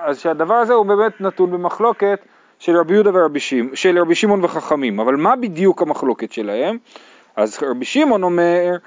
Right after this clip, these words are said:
את, אה, שהכל מותר לכ-, לכאורה, וחכמים חולקים עליו ואומרים, "רשות אחת משמשת לשתי רשויות, אבל לא שתי רשויות משמשות לרשות אחת." אמ,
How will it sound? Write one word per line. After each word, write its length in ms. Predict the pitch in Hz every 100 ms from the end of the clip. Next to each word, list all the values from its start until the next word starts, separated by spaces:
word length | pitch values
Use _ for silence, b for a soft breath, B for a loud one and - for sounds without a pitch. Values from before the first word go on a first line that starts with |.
| b b _ - 156
את, 160 | 160
אה, 300 | 175 175 170
שהכל 420 | 156 185 - 269 277
מותר 440 | 262 - 156 113
לכ-, 220 | 110 - 139 - -
לכאורה, 500 | 147 123 151 139 95 - B B B 110
וחכמים 600 | - 123 147 165 277 262
חולקים 460 | 220 190 - 214
עליו 160 | 202 175
ואומרים, 540 | 170 180 269 277 285 - B B B B 254
"רשות 360 | 123 - 262 214
אחת 600 | - 208 180 143 - - - - _
משמשת 600 | 160 147 175 208 175 165
לשתי 300 | 151 - 165
רשויות, 580 | 156 131 117 107 156 240 - b b -
אבל 180 | 107 139
לא 120 | 220
שתי 240 | - 240 240
רשויות 480 | 214 240 269 254
משמשות 460 | 214 185 185 233 208
לרשות 380 | 196 165 202 185
אחת." 300 | - 117 98 _ b b b b _ _ _ _ _ -
אמ, 40 | -